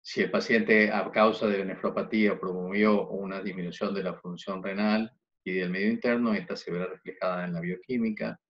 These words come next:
La radiografía simple de abdomen podrá mostrarnos litos radiopacos de calcio particularmente, o la presencia de calcinosis en ambos parénquimas renales.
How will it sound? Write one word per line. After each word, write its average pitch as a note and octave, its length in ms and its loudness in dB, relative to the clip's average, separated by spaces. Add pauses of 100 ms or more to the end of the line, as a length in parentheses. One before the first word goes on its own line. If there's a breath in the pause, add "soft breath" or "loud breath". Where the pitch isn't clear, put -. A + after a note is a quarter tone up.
(640 soft breath)
La G2+ 280 0
radiografía G#2 440 4
simple A2 380 2
de G2+ 60 4
abdomen G#2+ 360 4
podrá G2 280 0
mostrarnos G2 640 -2
litos G#2+ 460 0
radiopacos G#2+ 760 4
de F2 140 -4
calcio G#2+ 460 2
particularmente, G2+ 960 2
o G#2+ 100 0
la F#2+ 140 -4
presencia G#2 520 -2
de F2+ 160 -4
calcinosis G#2 1160 -2 (400 soft breath)
en - 160 -4
ambos F#3+ 320 -6
parénquimas - 500 -4
renales. A2+ 680 0